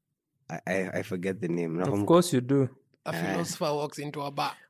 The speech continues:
Speaker 2: Matarani.
Speaker 1: Yes, a philosopher walks into a bar.
Speaker 2: Mm, a poetry performance concept.
Speaker 1: So, unachiki-, and then unachiki ka,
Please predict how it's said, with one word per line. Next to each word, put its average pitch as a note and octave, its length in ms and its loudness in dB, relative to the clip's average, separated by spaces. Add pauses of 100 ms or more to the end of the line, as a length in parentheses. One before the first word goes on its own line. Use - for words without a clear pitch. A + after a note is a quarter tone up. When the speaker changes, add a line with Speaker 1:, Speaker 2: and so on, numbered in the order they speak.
Speaker 2:
Matarani. C3+ 480 8
Speaker 1:
Yes, A2+ 380 8
a G#2 100 2
philosopher A2 480 6
walks G2+ 300 4
into F#2 200 0
a E2+ 60 2
bar. E2+ 240 2
Speaker 2:
Mm, E3+ 200 6
a C3 80 6
poetry E3+ 360 6
performance B2+ 500 0
concept. - 560 -8 (1600)
Speaker 1:
So, - 160 4
unachiki-, F#2+ 680 0 (680)
and G2 120 0
then G#2+ 120 8
unachiki G2+ 400 2
ka, F#2+ 640 2